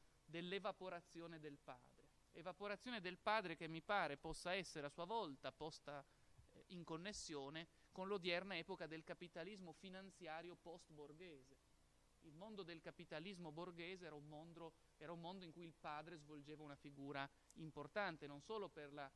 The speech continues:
visibilità anche mediatica che aveva, tutti ricordiamo le trasmissioni televisive in cui compariva il padre di famiglia, ma anche come ruolo di educatore delle nuove generazioni. Potremmo dire che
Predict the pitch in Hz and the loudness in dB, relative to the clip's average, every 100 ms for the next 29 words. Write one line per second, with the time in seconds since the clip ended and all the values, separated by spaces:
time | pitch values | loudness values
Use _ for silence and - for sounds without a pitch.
0 | - - - 151 180 170 156 151 151 180 | -16 -20 -14 -6 -4 -4 -6 -6 -4 -4
1 | 160 156 160 151 143 165 175 151 151 143 | -4 -6 -8 -8 -8 -4 -4 -4 -8 -12
2 | 135 139 156 143 120 123 139 135 131 131 | -10 -10 -8 -8 -10 -16 -12 -10 -10 -10
3 | 127 135 131 127 - 131 135 139 127 135 | -6 -6 -4 -8 -6 -6 -4 -6 -6 -2
4 | 147 139 139 131 139 131 131 127 127 143 | 0 0 -2 -4 -6 -6 -8 -8 -8 -8
5 | - 151 147 135 131 139 135 127 - - | -2 -2 2 0 0 -4 0 -2 -2 -20
6 | - 185 170 - 160 156 143 139 151 139 | -8 -4 0 6 6 6 -2 -4 -4 -4
7 | 127 127 123 - - - 208 285 294 302 | -8 -10 -16 -16 -16 0 2 4 2 0
8 | 277 - 208 220 214 - - - - - | -2 2 2 2 -2 -14 -20 -20 -20 -12
9 | - 226 220 208 214 185 202 208 - 190 | 0 10 10 10 6 4 -2 -2 -2 -2
10 | 185 156 143 147 - 165 156 156 151 147 | 0 -4 -4 -8 -8 -6 -2 0 0 -2
11 | 147 151 139 143 - 143 131 135 147 - | -2 -4 -4 -8 -8 -8 -8 -12 -16 -18
12 | - 180 196 220 220 240 190 - 170 | -6 -4 4 4 4 4 2 2 -2